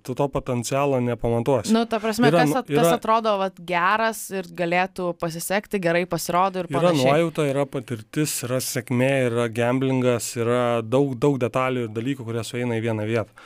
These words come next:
Speaker 1: Plius, tu niekada nežinai, kaip tau pasiseks. Mažesni koncertai vienaip ar kitaip yra saugesni. Kai tu darai kažką didesnio, ta rizika yra labai didelė. Ta rizika yra viena iš, viena iš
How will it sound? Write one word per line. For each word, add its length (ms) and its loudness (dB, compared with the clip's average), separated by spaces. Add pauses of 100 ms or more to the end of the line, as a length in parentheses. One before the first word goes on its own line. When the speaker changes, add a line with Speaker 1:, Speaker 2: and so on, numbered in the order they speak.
(260)
Speaker 1:
Plius, 500 0
tu 80 -6
niekada 540 2
nežinai, 420 0
kaip 200 -4
tau 180 -4 (100)
pasiseks. 580 -6 (320)
Mažesni 380 2
koncertai 640 2
vienaip 300 2
ar 60 -2
kitaip 320 -2
yra 120 2
saugesni. 600 -2 (340)
Kai 200 -2
tu 120 -4
darai 240 2
kažką 260 -4
didesnio, 460 0
ta 80 -4
rizika 320 0
yra 140 0
labai 200 -2
didelė. 280 -2 (1120)
Ta 80 -4
rizika 320 -2
yra 180 4
viena 360 4
iš, 240 -6 (1800)
viena 300 4
iš 280 -8